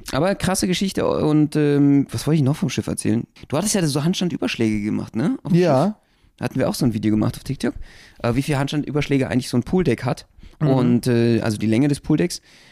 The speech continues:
Speaker 1: Ähm, bei der, da ist mir noch eine Frage eingefallen dazu. Wenn ich jetzt sagen würde, du darfst die nächsten, äh, zwei Wochen nur noch im Füß-, Vierfüßlergang gehen,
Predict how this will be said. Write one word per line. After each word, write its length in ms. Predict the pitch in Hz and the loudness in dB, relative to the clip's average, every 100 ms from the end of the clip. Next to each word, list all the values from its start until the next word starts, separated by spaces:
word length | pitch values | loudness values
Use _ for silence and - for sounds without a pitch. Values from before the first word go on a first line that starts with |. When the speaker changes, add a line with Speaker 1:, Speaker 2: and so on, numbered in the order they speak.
| _ - | _ -6
Speaker 1:
Ähm, 460 | 120 127 123 92 - - - | 0 2 2 0 -6 -20 -10
bei 80 | - | -2
der, 260 | 139 170 - - - - | 0 2 0 -8 -20 -18
da 100 | - | -4
ist 80 | 156 | 0
mir 60 | 180 | 4
noch 60 | 170 | 2
eine 60 | |
Frage 280 | 156 196 214 | 0 -4 -4
eingefallen 560 | - - 113 101 104 - - _ | -4 -4 -2 0 0 -4 -16 _
dazu. 340 | - - 117 101 - - - _ | -8 -2 0 -2 -6 -20 -20 _
Wenn 120 | - | -2
ich 60 | 165 | 0
jetzt 120 | 175 | 2
sagen 240 | 156 160 165 | 0 0 2
würde, 160 | 156 | 2
du 140 | 147 147 | 2 2
darfst 340 | 139 151 - | 2 -2 -2
die 80 | 143 | 2
nächsten, 640 | 135 160 - - 175 175 | 4 4 0 0 2 2
äh, 580 | - - 135 135 135 - | -2 -2 0 2 2 0
zwei 240 | - 147 147 | -4 -4 -2
Wochen 240 | 165 151 | 0 4
nur 100 | 147 | 4
noch 140 | 180 156 | 4 2
im 80 | |
Füß-, 240 | 151 165 156 | 0 0 -2
Vierfüßlergang 800 | - 175 - 175 - 107 98 104 | 0 0 2 -2 0 0 0 0
gehen, 240 | 101 92 | 0 -2